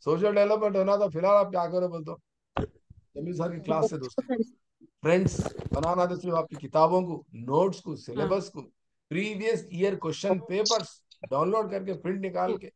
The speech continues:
Speaker 1: रख लो, मंगा लो ग्रुपों में। बेकार बेकार message आते रहे Group में, "ये,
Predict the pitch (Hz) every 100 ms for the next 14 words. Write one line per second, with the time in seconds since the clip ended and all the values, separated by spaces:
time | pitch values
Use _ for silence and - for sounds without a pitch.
0 | _ _ - - 143 143 214 208 147 143
1 | 185 220 233 156 160 170 185 151 123 143
2 | 196 185 180 185 165 156 160 175 170 160
3 | 156 - _ _ _ 139 170 170 160 98
4 | - _ _ - 156 170 156 -